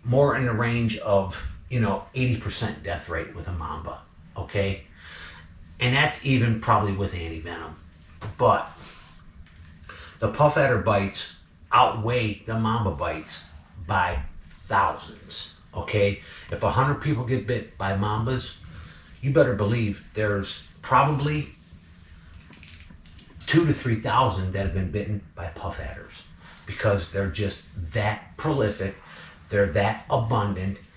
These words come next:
and they're that grumpy that they don't take no mess, and they're gonna bite anything around them that moves. And now this is one of <laughs> our rather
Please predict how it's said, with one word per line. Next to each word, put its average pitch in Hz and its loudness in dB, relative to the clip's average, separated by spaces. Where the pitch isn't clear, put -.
and 101 0
they're 101 0
that 101 -2
grumpy 107 2
that 95 -4
they 98 -4
don't 98 -4
take - -8
no 98 -2
mess, 110 0
and 98 -4
they're 113 0
gonna 131 0
bite 107 -2
anything 117 0
around 113 0
them 92 -2
that 80 -6
moves. - -8
And 98 0
now 92 0
this 185 8
is 139 -2
one 131 10
of 135 10
<laughs> - 2
our 160 8
rather 113 8